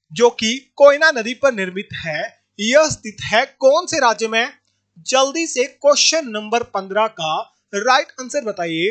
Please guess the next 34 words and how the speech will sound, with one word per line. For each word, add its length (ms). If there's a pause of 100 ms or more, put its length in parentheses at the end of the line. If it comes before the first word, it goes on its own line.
(160)
कोयना 400
परियोजना 800
कौन 220
से 100
राज्य 280
में 80
स्थित 300
है? 120
बिल्कुल 480
से, 80
कहा? 460 (260)
महाराष्ट्र 600
में 80
स्थित 280 (100)
है। 120 (120)
ऑप्शन 540
नंबर 360
सी 360
इसका 240
राइट 240 (680)
रहेगा। 380 (520)
चलिए, 420 (300)
नेक्स्ट 280
क्वेश्चन 280
सुनिए, 380 (400)
भीमा 440
परियोजना 520 (180)
भारत 480
के 220
किस 300
राज्य 320
में 260 (160)
स्थित 320
है? 260